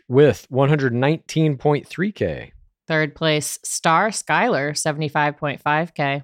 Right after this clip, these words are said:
Speaker 1: Edwina Dorber's in fourth with sixty-two point five K.
Speaker 2: And fifth place is Jen Tran, twenty-eight point six K.
Speaker 1: Very curious to see where this all goes.
Speaker 2: I gotta say, I love seeing these TikTok numbers.
Speaker 1: I do too.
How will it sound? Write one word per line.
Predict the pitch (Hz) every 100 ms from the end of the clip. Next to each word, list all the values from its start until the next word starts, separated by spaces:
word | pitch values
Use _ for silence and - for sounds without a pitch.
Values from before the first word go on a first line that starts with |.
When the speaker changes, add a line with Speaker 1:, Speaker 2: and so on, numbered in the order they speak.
| -
Speaker 1:
Edwina | 127 117 117 127 117
Dorber's | 123 120 117 101
in | 104
fourth | - 117 113 -
with | 110 104
sixty-two | - 107 - 101 110
point | 95 107 98
five | 113 117 120
K. | 151 165 - -
Speaker 2:
And | 226
fifth | 220 165 151
place | 170 160 170
is | 160
Jen | 139 165 175 220
Tran, | - 180 208 185 143 131
twenty-eight | - 160 175 165 185
point | - 165 180 -
six | - 147 -
K. | - 143 147 135 160
Speaker 1:
Very | 208 240
curious | 240 208
to | 180
see | - 185
where | 170
this | 139 139
all | 120
goes. | 110 95 - -
Speaker 2:
I | 175 208 - _ _ -
gotta | 185 190
say, | 202 175
I |
love | 160 165 151 151
seeing | - - 170 156 151
these | 151 -
TikTok | 156 - 147 _
numbers. | 156 160 - 165 - - -
Speaker 1:
I |
do | 139
too. | 110 123